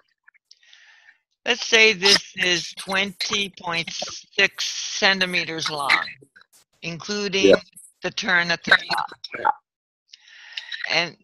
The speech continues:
Speaker 1: then you can take another piece, or you can take that one that you bring up to twenty point six, twist it,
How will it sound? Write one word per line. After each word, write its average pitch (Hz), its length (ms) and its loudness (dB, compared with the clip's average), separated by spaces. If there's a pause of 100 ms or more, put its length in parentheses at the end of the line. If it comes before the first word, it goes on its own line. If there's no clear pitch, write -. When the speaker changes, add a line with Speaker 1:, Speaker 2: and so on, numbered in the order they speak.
(120)
Speaker 1:
then 233 520 4
you 220 220 0
can 196 300 -8
take 226 440 2 (1120)
another 190 420 6
piece, 294 560 -4 (320)
or 202 420 2
you 214 240 0
can 180 300 -8
take 254 360 0
that 208 280 -2
one 185 680 0 (200)
that 165 160 0
you 156 240 -6 (180)
bring 185 240 0
up 190 140 2 (160)
to 190 140 -6
twenty 165 320 -6
point - 260 2
six, - 240 0 (380)
twist 247 400 2
it, 131 140 -6